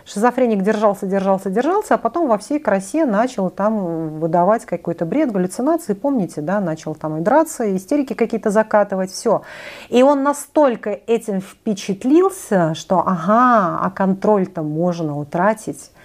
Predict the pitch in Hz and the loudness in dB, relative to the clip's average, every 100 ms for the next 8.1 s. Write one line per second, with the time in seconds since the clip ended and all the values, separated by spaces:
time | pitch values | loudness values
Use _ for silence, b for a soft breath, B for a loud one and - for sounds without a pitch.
0 | B B B - - 214 220 202 208 311 | B B B -6 2 4 6 4 4 4
1 | 294 226 214 285 330 285 208 202 233 - | 4 2 -2 0 0 0 0 -2 -4 -8
2 | - 214 214 185 147 160 - 262 269 190 | 0 0 2 0 -2 -4 -2 0 0 -2
3 | - 170 156 165 160 175 165 160 160 160 | -2 -2 0 -2 0 2 2 0 -4 -4
4 | 165 160 196 254 277 - 208 185 - 175 | -4 -2 2 4 4 2 -2 -2 -2 -4
5 | 160 - - 156 147 160 165 190 262 262 | -4 -6 -4 -4 0 2 4 4 4 2
6 | - 180 - - 277 240 208 180 - 160 | -2 -6 -4 4 6 6 6 2 -2 -4
7 | 165 - - 185 285 370 359 - 165 - | -4 -4 -4 4 4 4 0 -12 -14 -14
8 | 175 | -18